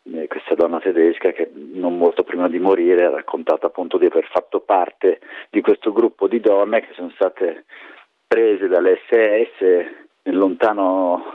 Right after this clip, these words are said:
novembre quarantatré per assaggiare il cibo di Hitler, che era lì nella, nella Tana del Lupo, a pochi passi dal paese dove, dove erano loro.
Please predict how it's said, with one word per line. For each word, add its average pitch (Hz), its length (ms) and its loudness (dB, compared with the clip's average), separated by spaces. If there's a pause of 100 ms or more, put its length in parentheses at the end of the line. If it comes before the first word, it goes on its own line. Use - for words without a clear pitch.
(140)
novembre 98 420 2
quarantatré 98 720 -2 (380)
per 113 140 4
assaggiare 110 420 0
il 117 100 0
cibo 107 260 0
di 95 160 0
Hitler, 85 340 0
che - 140 -4
era 82 140 0
lì 87 280 0
nella, - 580 -6 (200)
nella 85 260 0
Tana 90 220 0
del 90 140 0
Lupo, 92 460 2
a 76 60 -2
pochi - 320 -6
passi 80 360 -2
dal 80 200 0
paese 87 420 2
dove, 76 380 -4 (680)
dove 78 220 0
erano 85 300 2
loro. 76 340 0